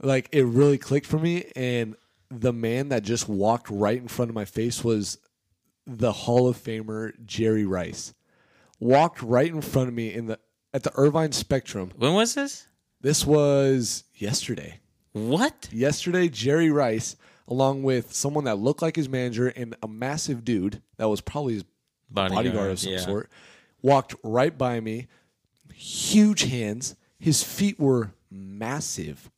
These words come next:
Speaker 1: dude. His feet were, like, thirteen or fourteen. So those things were huge, but a little bit taller than me. And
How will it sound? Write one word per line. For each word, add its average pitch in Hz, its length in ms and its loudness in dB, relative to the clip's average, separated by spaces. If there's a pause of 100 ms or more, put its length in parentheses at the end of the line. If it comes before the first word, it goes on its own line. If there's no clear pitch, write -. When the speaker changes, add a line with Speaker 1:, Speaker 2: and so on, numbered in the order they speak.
Speaker 1:
dude. 101 260 2
His 110 140 -2
feet 175 200 -4
were, 143 100 -2
like, 92 260 -6 (680)
thirteen 110 520 -8
or 82 60 -14
fourteen. 80 560 -10
So 95 160 -6
those 98 120 -2
things 117 160 -6
were 85 60 -6
huge, 90 320 -6 (340)
but 131 140 0
a - 20 -4
little 127 200 6
bit 160 140 0
taller 139 260 4
than 135 100 -2
me. 131 220 -6 (400)
And 123 280 -4